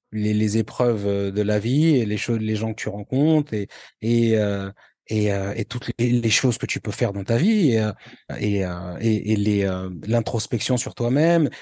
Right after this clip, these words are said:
les discussions avec, euh, les psychologues, les trucs comme ça, ça, c'est, c'est, euh, c'est,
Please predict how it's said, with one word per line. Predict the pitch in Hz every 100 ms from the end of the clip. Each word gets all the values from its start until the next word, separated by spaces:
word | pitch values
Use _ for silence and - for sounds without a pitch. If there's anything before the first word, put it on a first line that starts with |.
| -
les | 117
discussions | 104 101 - - 123 123 120
avec, | 98 101 110
euh, | 104
les | 104
psychologues, | 104 - - 117 147 156 139
les | 98
trucs | 98 110
comme | - 104
ça, | 139
ça, | - 107 - -
c'est, | - - 110
c'est, | - - 110
euh, | 104 104
c'est, | - - 117